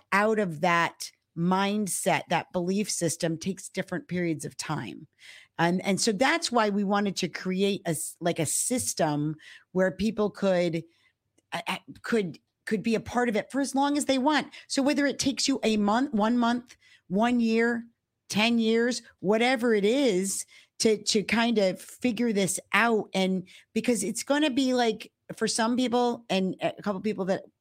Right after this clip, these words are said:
I've been talking to online, um, s-, a couple people that have come to the retreat and gone home.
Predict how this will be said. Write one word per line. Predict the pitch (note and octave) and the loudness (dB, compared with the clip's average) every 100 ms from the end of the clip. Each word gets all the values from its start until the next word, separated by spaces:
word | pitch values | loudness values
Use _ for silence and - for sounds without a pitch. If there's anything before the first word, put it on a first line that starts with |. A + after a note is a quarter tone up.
| - | -2
I've | D#3 D#3+ - _ _ _ _ | 0 -2 -6 _ _ _ _
been | D#3+ D3+ | -8 -2
talking | A3+ A#3 F#3 D#3 | -2 0 -2 -4
to | - D#3+ | -2 0
online, | D3+ D#3 D3+ D3 D3 D#3+ F3 - - _ | 0 0 -2 -2 -2 -2 -4 -8 -20 _
um, | D#3+ E3 E3 | -2 0 0
s-, | - | -4
a | F#3 | -2
couple | A3 G#3+ | -2 0
people | G#3+ | 0
that | F#3 | 2
have | E3 D3+ | 0 0
come | A3+ A#3+ | -2 0
to | A3+ | -2
the | G3 | -2
retreat | F3+ - F#3+ D#3+ | -2 -2 -2 -2
and | F3 | 0
gone | E3 D#3+ | 0 0
home. | D#3+ E3 D#3+ F3 | 0 0 2 0